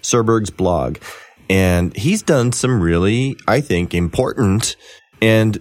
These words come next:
fascinating research on the history of confirmation and, and its meaning and its, the role it's played in the Lutheran Church. So you can kinda look through his, he's, he writes other things on there too that are equally fascinating, but, but that's for sure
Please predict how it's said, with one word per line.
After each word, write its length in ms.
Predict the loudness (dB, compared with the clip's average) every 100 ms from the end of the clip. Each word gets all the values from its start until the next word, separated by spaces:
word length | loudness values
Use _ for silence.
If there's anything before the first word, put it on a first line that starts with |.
| -4
fascinating 680 | -2 0 0 0 2 2 2
research 480 | 0 0 -2 -2 -4
on 300 | 0 2 2
the 60 | 2
history 360 | 2 0 0 -2
of 80 |
confirmation 840 | 0 -2 0 0 0 0 0 -2 -2 -2
and, 460 | 0 2 0 -2 -8 -12 -2
and 200 | 0 2
its 160 | -2 -2
meaning 380 | 0 0 0
and 160 | 0 0
its, 200 | -2 -8 -12 -10
the 160 | -2 2
role 240 | 2 2
it's 80 | -2
played 200 | -2 0
in 80 | 0
the 80 | 0
Lutheran 320 | -2 -2 -4
Church. 400 | -2 -2 -4 -10 -16 -20 -14
So 120 | 0
you 140 | 0 2
can 180 | 0 0
kinda 220 | 0 2
look 200 | 0 0
through 120 | 0
his, 100 | 0 0
he's, 180 | 2 4 2 2
he 120 | 2
writes 260 | 2 2
other 160 | 2 2
things 280 | 0 0 0
on 120 | 0
there 160 | -2 -2
too 220 | -2 0
that 120 | 0
are 120 | -2
equally 460 | 0 -2 -2 -4 -4 -6
fascinating, 680 | -4 -2 -2 -2 -2 -2 -2
but, 320 | -2 -4 -6
but 200 | -6 -2
that's 200 | -2 -2
for 120 | -2 -2
sure 380 | 0 2 0